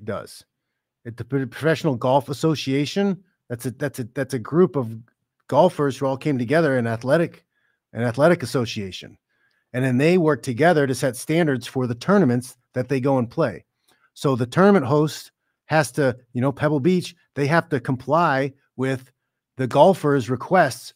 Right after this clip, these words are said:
on how they do business and how they, and how they divvy up the, um, the sponsorships. How many golfers are like, "Oh, we're getting ripped off.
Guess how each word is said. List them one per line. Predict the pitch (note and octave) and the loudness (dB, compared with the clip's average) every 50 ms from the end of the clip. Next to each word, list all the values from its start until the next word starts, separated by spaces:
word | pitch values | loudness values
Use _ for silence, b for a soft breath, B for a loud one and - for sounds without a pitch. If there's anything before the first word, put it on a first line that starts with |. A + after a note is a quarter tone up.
| _ _ _ | _ _ _
on | - B2 | -6 -6
how | A#2 - D#3 E3 | -2 0 0 2
they | D#3+ D#3 | 2 2
do | C#3+ C3 D3 C#3 | 0 0 -2 -2
business | A2+ C3 C#3 B2+ F#2+ G#2+ D#2 - - - - _ _ _ _ _ _ _ - | 0 0 -2 -2 -4 -6 -12 -16 -18 -20 -20 _ _ _ _ _ _ _ -6
and | A#2 A#2 | -4 -2
how | - C#3+ D3+ D#3 | 2 2 4 4
they, | D3+ D#3 D3+ C3 A#2 A#2 - _ - | 4 4 2 0 -2 -8 -16 _ -8
and | D3+ C3 A#2 | -6 -6 -4
how | A2 C#3 D#3+ D#3+ | 0 0 0 2
they | D#3 D3+ | 2 0
divvy | C3+ A#2 D#3 D3+ C3+ D3+ C#3+ C3+ | 0 -2 -2 -2 0 0 2 2
up | C3 C3 C3 C3 C3 - _ _ _ _ - | 2 2 0 -2 -4 -10 _ _ _ _ -6
the, | A#2 B2+ C3 B2+ B2 A#2+ A#2+ - | -2 0 0 2 0 0 -2 -4
um, | A#2+ A#2 A2+ A2 G#2+ G#2 G2+ G2+ - _ _ | -6 -6 -4 -4 -6 -8 -10 -12 -16 _ _
the | - | -16
sponsorships. | - - - C#3+ C#3+ C#3+ C#3 - C3 G#2+ - - F#2 - - - - - - _ _ _ _ _ _ _ _ _ _ _ _ _ _ _ _ _ _ _ _ _ _ _ _ _ _ _ _ _ | -16 -10 -6 -4 -4 -4 -4 -4 -6 -8 -8 -10 -12 -14 -16 -18 -20 -20 -20 _ _ _ _ _ _ _ _ _ _ _ _ _ _ _ _ _ _ _ _ _ _ _ _ _ _ _ _ _
How | - - D#3 E3+ | 0 2 4 4
many | E3+ F3 E3+ E3+ | 6 6 6 6
golfers | D3 C3 E3 F3 F3+ E3+ - D3 C#3+ A2+ - | 6 8 8 6 6 6 4 0 0 0 -4
are | - - C#3 D3 | -6 -4 -2 0
like, | C#3+ C3 C3+ A#2+ - | 0 0 -2 2 6
"Oh, | G3+ G#3+ G3+ F3 F3+ | 8 8 8 8 8
we're | F#3+ G#3+ G#3 | 6 6 6
getting | F3 G3 E3+ F3+ F#3 | 4 2 0 0 0
ripped | F#3 G3+ F#3+ B2+ A#2+ | 0 0 0 2 2
off. | G3 G3 F#3+ F3 D3 B2+ - - | 4 4 6 4 2 0 -4 -10